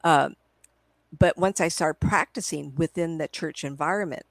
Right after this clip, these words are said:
I realized there was a shift in my energy of which I could then say, "I know that I can do this because I can feel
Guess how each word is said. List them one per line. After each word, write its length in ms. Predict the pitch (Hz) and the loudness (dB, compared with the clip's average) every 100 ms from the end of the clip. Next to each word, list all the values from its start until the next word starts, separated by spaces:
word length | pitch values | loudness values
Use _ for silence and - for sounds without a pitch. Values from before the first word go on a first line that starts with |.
| _ _ _ _ _ _ _ | _ _ _ _ _ _ _
I 120 | 170 180 | 6 8
realized 560 | 165 190 202 165 151 | 6 2 4 2 0
there 120 | 160 | -4
was 180 | 156 143 | -4 -6
a 140 | 147 170 | -6 -6
shift 480 | - - 196 - - | -4 -2 -4 -6 -10
in 140 | 151 | -8
my 200 | 143 117 - | -8 -10 -8
energy 600 | 180 202 165 117 101 - _ _ _ _ _ - | -6 -6 -8 -10 -12 -16 _ _ _ _ _ -4
of 180 | 160 170 | 0 2
which 220 | 175 - 165 | 2 2 0
I 100 | 160 | 0
could 220 | 160 151 | -2 -2
then 220 | 175 180 | -2 0
say, 260 | - 151 - | -2 -2 0
"I 140 | 151 175 | 0 0
know 400 | 180 180 170 - _ _ - | 2 4 2 0 _ _ -4
that 160 | 151 - | -2 -2
I 140 | 156 | -4
can 240 | - 147 139 | -4 -10 -4
do 200 | 175 208 | -2 -2
this 200 | 135 131 | -2 -4
because 320 | - 156 139 | -8 -8 -4
I 120 | 143 | -4
can 200 | 143 151 | -4 -12
feel 420 | 139 160 156 147 | -8 -4 -2 -4